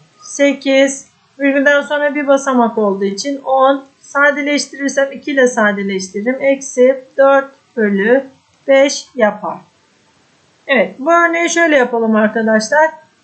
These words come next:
On iki tamı başa yazalım. On iki tam, e, beş.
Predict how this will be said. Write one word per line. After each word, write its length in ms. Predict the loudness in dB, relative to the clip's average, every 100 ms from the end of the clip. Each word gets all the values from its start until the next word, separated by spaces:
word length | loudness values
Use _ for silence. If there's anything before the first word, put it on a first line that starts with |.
| -4
On 180 | -2 -2
iki 240 | -4 -2
tamı 320 | 0 0 0
başa 260 | 0 0 0
yazalım. 600 | -2 0 0 4 2 0
On 160 | -4 -4
iki 280 | -6 -10
tam, 320 | -2 0 -2 -6 _ _ _ _ 0
e, 60 | 2 2 2 -2 -4
beş. 600 | -6 0 4 4 2 -6